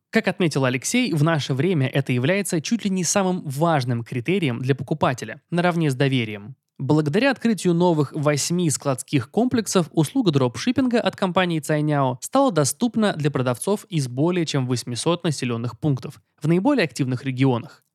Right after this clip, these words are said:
Питере и Ленинградской области, Нижегородской области, Республике Татарстан,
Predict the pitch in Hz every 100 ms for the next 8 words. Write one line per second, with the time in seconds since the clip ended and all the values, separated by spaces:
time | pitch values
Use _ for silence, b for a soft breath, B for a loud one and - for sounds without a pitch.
0 | _ 247 247 233 208 165 147 135 127 -
1 | - 180 202 165 143 143 139 185 123 110
2 | 143 165 - 147 135 127 - 131 - 143
3 | - 220 143 120 113 113 - 175 165